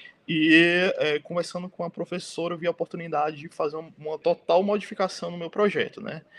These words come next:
Ele não de-, não deixaria de ser um E A D, seria um E A D, mas voltada totalmente pra educação musical, não é? Então, eu comecei meu projeto, né? Fiz um, uma parceria com um programador,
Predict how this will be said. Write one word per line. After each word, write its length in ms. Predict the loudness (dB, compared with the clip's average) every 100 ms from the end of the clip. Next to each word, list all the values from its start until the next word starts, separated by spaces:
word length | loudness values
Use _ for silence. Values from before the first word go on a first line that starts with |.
| -20 -20 -14 -4
Ele 120 | -2
não 200 | 0 -2
de-, 240 | 2 0 2
não 140 | 0
deixaria 320 | 2 2 2
de 60 | 0
ser 120 | -2
um 160 | 4 4
E 280 | 4 6
A 100 | 8
D, 320 | 6 0 -2 -4 -18 _ _ _ _
seria 340 | -18 -8 -6 -4
um 140 | -2
E 160 | 2 2
A 100 | 2
D, 400 | 0 -2 -2 -6 _ -20 _ -6
mas 240 | -2 0
voltada 480 | 0 4 4 4 0
totalmente 480 | -6 -6 -6 -8 -4
pra 340 | 2 2 2 -2
educação 520 | -4 -2 -4 -2 -4
musical, 560 | -2 -4 2 2 2 _ _ _ -12
não 100 | -8
é? 140 | -8 -10 _ -20 -20 -20 _ -10
Então, 800 | -10 -4 -2 0 2 2 0 2
eu 120 | 0
comecei 480 | 2 0 0 -2 -2
meu 100 | -2
projeto, 720 | 2 2 2 2 2 2 0
né? 160 | -6 -6
Fiz 240 | -6 -8
um, 180 | -6 -8 -6
uma 140 | -4
parceria 600 | 0 0 0 -2 -2 -4
com 220 | -4 -8
um 220 | -6 -8
programador, 760 | -4 -2 -2 -2 -2 -2 -4